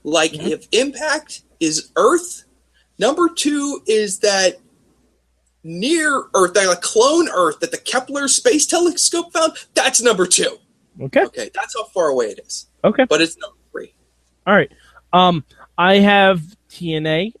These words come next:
Speaker 2: at number five this week.
Speaker 1: Okay.
Speaker 2: The dreaded, dreaded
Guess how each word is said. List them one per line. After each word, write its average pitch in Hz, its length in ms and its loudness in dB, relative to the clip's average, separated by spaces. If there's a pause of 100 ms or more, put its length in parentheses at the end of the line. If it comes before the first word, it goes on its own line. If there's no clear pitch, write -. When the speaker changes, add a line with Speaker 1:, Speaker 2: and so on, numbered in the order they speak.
Speaker 2:
at 151 240 -6
number 180 260 -6
five 294 400 -4
this 196 180 -8
week. 131 300 -12 (1120)
Speaker 1:
Okay. 120 460 0 (560)
Speaker 2:
The 165 160 -4
dreaded, 254 640 0 (560)
dreaded 165 760 2